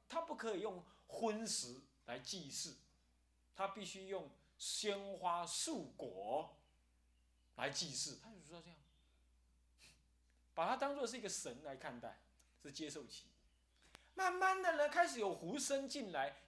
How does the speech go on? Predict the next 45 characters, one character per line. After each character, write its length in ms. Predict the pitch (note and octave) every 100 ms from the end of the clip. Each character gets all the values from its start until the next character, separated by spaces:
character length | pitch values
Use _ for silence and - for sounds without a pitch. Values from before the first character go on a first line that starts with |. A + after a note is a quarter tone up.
| -
讲 320 | F3+ D#3 D#3+
经 260 | A#3+ B3
说 320 | B3 A#3 A#3 G#3
法， 320 | D3 B2 -
并 120 | C#4+ G3+
且 80 |
开 160 | F3 -
始 120 | F3+
翻 260 | E3 G#3+ G#3
译 80 | E3+
经 260 | F#3+ F#3+
典， 240 | D#3+ B2 - - -
也 140 | E3
讲 500 | D#3 - F3 F3+ C#4
给 220 | C4 D3 B2+
那 80 |
些 120 | D3+ D#3
汉 360 | - F#3 C3+
人 260 | B2+ A#2 C3
的 120 | C3 - -
知 120 | F#3+
识 120 | F#3+
分 180 | F3 D3
子 140 | A2
听。 340 | - C#3+ C#3+ - - _ _ _ _ _ _ _ _ _ -
哇， 300 | B2 E3 - - _
他 120 | - C#4+
才 140 | C4
发 160 | C4+ C#4
现 240 | C#4 B3
说， 220 | B3 B3 - _
哦， 360 | C4 G3 - - - _ _ _ _ _
原 240 | F#3+ B3 E4
来 140 | C4+
这 160 | C4 A3+
种 160 | F3
胡 260 | D3 D#3+ C#4+
神 220 | - F#3
还 120 | F3+
是 120 | G3+
有 100 | A3
道 220 | D#3 A#3 D#3+
理 180 | C3+
的 80 | A2+
呀。 140 | G#2+